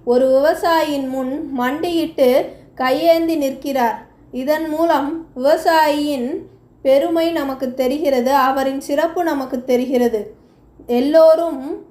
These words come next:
உண்ணக்கூடிய உணவை, அனைவரின் பசியை ஆற்றக்கூடிய உணவை விளைவித்து தருபவர் கடவுளுக்கு சமமாகவே கருதப்படுகிறார். அதனால்தான் நம்முடைய ஐயன் வள்ளுவர் உழவு தொழில் செய்து வாழ்பவர்களே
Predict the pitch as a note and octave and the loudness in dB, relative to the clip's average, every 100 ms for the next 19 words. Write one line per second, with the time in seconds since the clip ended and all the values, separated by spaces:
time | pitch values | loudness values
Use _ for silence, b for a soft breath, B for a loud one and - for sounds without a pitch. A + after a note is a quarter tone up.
0 | _ - B3+ D4+ D#4+ D#4+ D4+ C#4+ C4+ B3 | _ -10 -6 -4 -6 -4 -4 0 0 2
1 | B3+ D4+ C#4 B3 D#4 D#4+ - A#3+ C#4+ E4 | 0 0 2 0 0 -8 -8 -4 0 2
2 | D#4+ D#4 D4+ B3+ B3+ E4 E4 E4 C4+ C#4 | 2 2 -4 -2 -2 0 2 2 2 0
3 | - D4 D4 C#4 C4 A#3 B3 C4+ C#4+ B3 | -2 -4 -2 -2 0 2 0 -2 0 0
4 | C#4+ E4 B B A#3+ C4+ D#4+ E4 E4 F4+ | 0 -4 B B 0 4 4 2 -4 -6
5 | E4 C4 B3 C4 C4+ B3 B3 - - - | -6 -2 0 0 0 2 0 -2 -14 -8
6 | B3 C4 D#4+ F4 E4+ E4 E4+ D4 B3+ C#4 | -2 0 2 0 -4 -4 -4 -2 0 0
7 | D4 C#4+ C#4 D4 E4 C4 B3+ C#4+ - B3 | -2 0 2 0 0 -2 0 -2 0 0
8 | B3 A#3+ A3 G#3+ B B - A#3 D4 D#4+ | 2 0 0 -4 B B -4 -2 0 2
9 | D4+ D4 D#4 C4 B3 F4 - - B3+ C4+ | 0 0 -2 -2 -2 -6 -12 -12 -6 -2
10 | C#4 C#4 C4+ C4 B3+ C#4 C#4+ D#4+ C#4 C4 | 0 2 2 2 2 2 0 -2 0 0
11 | E4 D4+ C4+ D4 - - _ A#3 C#4 D#4 | 2 2 2 2 -4 -18 _ 0 0 0
12 | E4 D#4+ D4+ D#4 D4 C#4+ C#4+ D4+ E4 B3 | -2 0 0 0 0 2 2 2 2 2
13 | B3+ C4+ C#4+ C#4+ C#4+ C4+ C#4+ A#3+ D4+ | 2 2 2 2 2 4 4 4 0